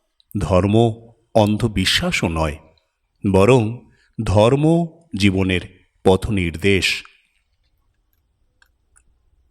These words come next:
ঠাকুর অনুকূলচন্দ্রের ধর্মের তিনটি মূল দিকের কথা বলেছেন, সত্য ভাষণ, জীবনধারার উন্নতি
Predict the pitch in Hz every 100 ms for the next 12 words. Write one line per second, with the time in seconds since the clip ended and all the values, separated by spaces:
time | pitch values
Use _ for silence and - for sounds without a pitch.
0 | _ _ - 156 175 226 226 - - 143
1 | 131 170 170 - 175 170 95 95 - -
2 | - 104 107 113 123 135 - _ _ _
3 | - 196 208 220 180 151 160 113 104 -
4 | 160 - - - 71 73 73 - 73 71
5 | _ _ _ _ _ _ _ _ _ _
6 | _ _ - 107 - 113 85 90 82 -
7 | 107 113 107 - _ _ _ - _ 117
8 | 123 151 180 156 185 185 185 165 170 175
9 | 196 196 196